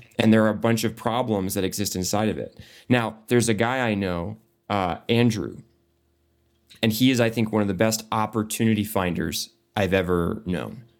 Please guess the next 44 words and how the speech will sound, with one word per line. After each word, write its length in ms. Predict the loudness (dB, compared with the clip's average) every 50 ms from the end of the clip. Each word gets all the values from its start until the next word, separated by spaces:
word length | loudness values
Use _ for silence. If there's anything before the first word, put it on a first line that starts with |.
| _ _ _ _ _ _ _ _ _
Um, 540 | -2 0 0 0 0 -2 -2 -4 -6 -10 -12 _ _ _ _ _ _ -2
uh, 360 | 0 0 2 0 0 -2 -2 -4
and 80 | -4
he 100 | -2 -2
was 120 | -2 -2 -4
a 40 | -4
product 320 | -4 -2 -2 -2 -2 -2
manager 440 | -2 -2 -2 -4 -4 -4 -2 -2 -2
and 180 | -2 -2 -4
a 40 | -4
designer 520 | -4 -4 -4 -2 -2 -2 -2 -2 -4 -8 -8
in, 260 | -8 -8 -8 -10 -12
by, 160 | -8 -6 -4
by 80 | -4 -4
trade. 400 | -4 -4 -4 -4 -4 -4 -6 -10 -18 _ _ _ -20 _ _ _ _ -4
Um, 460 | -2 0 0 -2 -2 -4 -6 -8 -10 -6
I 100 | -2 0
worked 240 | 2 2 2 0 0
with 180 | -4 -4 -2 -2
him 480 | -2 0 0 0 0 -2 -2 -4 -6 -10 _ _ _ _ _ _ _
on, 500 | -2 0 2 2 2 0 0 0 -2 -4 -6 -6
uh, 480 | -4 -2 -2 -2 -2 -2 -2 -4 -6 -8 -8 -8
the 60 | -6
Summoner's 420 | -2 0 0 0 2 0 0 0
Rift 220 | -2 -4 -4 -4 -6
update 320 | -6 -4 -2 -4 -4 -4
project 420 | -4 -6 -4 -4 -4 -6 -4 -4
on 100 | -4 -4 -4
League 120 | -4 -4
of 100 | -2 0
Legends, 300 | 0 0 0 -2 -4 -6
which 160 | -6 -8 -8
is 200 | -8 -8 -8 -8
the 140 | -6 -6 -6
rework 500 | -6 -6 -2 0 2 2 2 0 0 -2
of 100 | -6 -4
the 80 | -4 -2
main 260 | -2 -2 -2 0 0
map. 320 | 0 -2 -2 -4 -8 -12 -16 -20 -20 -20 -20 -20 -20 _ _ -2
And, 240 | 0 0 0 0 -2
uh, 100 | -4 -6 -2
Aaron 280 | 0 2 2 4 2 2
actually 300 | 0 -2 -6 -6 -4 -2
also, 440 | -2 -2 -2 -4 -4 -4 -4 -6